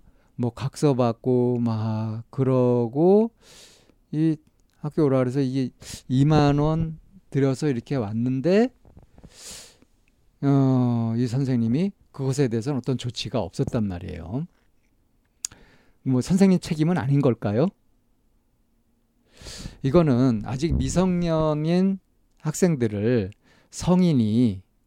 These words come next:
이렇게 대하는, 어, 그런 태도는 아닌 거죠. 더군다나 선생님이 이렇게 하면 좀 곤란하지 않나요?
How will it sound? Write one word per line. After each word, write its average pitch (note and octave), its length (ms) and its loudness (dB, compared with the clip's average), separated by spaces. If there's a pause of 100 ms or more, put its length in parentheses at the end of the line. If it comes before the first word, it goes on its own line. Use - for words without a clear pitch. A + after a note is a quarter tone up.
(840)
이렇게 G#2 680 -6 (200)
대하는, A#2+ 640 0 (400)
어, G2 500 -12 (1300)
그런 B2+ 400 0 (280)
태도는 C#3 380 -2
아닌 A2 180 -2
거죠. F#2+ 220 -6
더군다나 A2 520 -4
선생님이 F3 640 -2 (340)
이렇게 A#2+ 280 -12
하면 A#2 220 -6
좀 E3 240 -8
곤란하지 A2+ 500 -8
않나요? A#2 520 -10